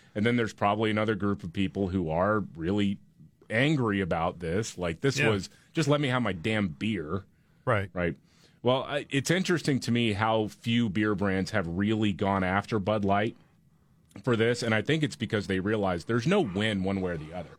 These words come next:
Speaker 1: I mean, you
Speaker 2: Right.
Speaker 1: can maybe get away with some subtle jabs. You mentioned Coors.
Speaker 2: Yeah.
Speaker 1: But you, you really can't make a joke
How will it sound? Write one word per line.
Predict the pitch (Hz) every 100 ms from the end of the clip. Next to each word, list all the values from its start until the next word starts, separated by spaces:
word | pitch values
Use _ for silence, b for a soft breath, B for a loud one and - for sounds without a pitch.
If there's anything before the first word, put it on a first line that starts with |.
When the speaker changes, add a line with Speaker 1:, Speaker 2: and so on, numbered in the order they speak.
| B B
Speaker 1:
I | -
mean, | 156
you | 180
Speaker 2:
Right. | 110
Speaker 1:
can | 123 117
maybe | 123 139 135 139
get | 135
away | 127 117 113
with | 107
some | - 104
subtle | - 104 98
jabs. | 85 120 127 117 95
You |
mentioned | 95 85 78 73
Coors. | - 127 117 110 101 - B B
Speaker 2:
Yeah. | 127 120 110
Speaker 1:
But | 135 127
you, | 123
you | - 117 110
really | 113 180 208 165
can't | - - 143 131 101 90 - - b b b b b b -
make | 107 127 131 123
a |
joke | 87 78 113 104 82 -